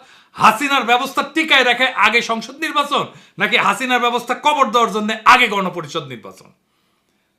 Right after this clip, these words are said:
তফাৎ খুব পরিষ্কার। বিএনপি চায় হাসিনার ব্যবস্থায় থাকুক, আগের মতোই সংবিধান থাকুক।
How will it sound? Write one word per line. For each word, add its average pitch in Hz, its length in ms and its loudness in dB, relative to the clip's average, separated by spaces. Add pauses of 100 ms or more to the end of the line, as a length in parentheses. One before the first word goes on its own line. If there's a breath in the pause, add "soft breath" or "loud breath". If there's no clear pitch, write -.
(480)
তফাৎ 233 520 4
খুব 240 180 -6
পরিষ্কার। - 560 -10 (800)
বিএনপি 240 360 2
চায় 262 280 4
হাসিনার 214 520 0
ব্যবস্থায় 190 480 -2
থাকুক, 190 380 -6
আগের 175 260 -2
মতোই 170 280 -8
সংবিধান 151 420 -10
থাকুক। 95 300 -18